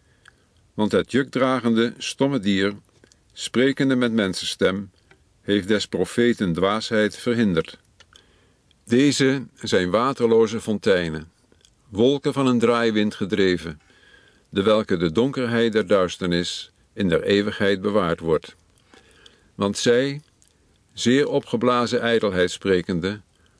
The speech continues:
verlokken door de begeerlijkheden des vleeses en door ontuchtigheden degene die waarlijk ontvloden waren van degene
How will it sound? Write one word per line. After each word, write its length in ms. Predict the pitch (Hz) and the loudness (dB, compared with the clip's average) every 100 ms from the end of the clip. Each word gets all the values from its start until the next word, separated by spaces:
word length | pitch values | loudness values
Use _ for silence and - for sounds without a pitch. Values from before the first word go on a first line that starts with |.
| _ | _
verlokken 720 | - 98 98 131 139 127 - | -2 0 2 2 0 -2 -2
door 260 | 117 104 95 | -2 2 2
de 60 | |
begeerlijkheden 840 | 90 87 113 131 139 117 123 117 | 0 0 2 2 0 2 2 2
des 220 | 110 107 - | 2 0 0
vleeses 640 | 107 95 - 117 107 - | 2 2 0 -4 -4 -8
en 220 | - 98 | -6 -2
door 120 | 95 98 | 0 2
ontuchtigheden 960 | 101 87 139 - 120 - 117 113 107 | 0 0 -2 -2 -6 -2 2 2 2
degene 560 | 104 - 101 92 90 90 _ _ _ _ | -2 0 2 2 0 -4 _ _ _ _
die 180 | - 95 | -4 0
waarlijk 460 | 90 110 135 143 131 | 0 0 0 -2 -2
ontvloden 580 | 131 - 123 113 101 | -6 0 2 4 2
waren 340 | 90 87 90 95 | 2 2 2 0
van 140 | 101 | -2
degene 540 | 92 - 92 90 95 | -4 0 0 2 0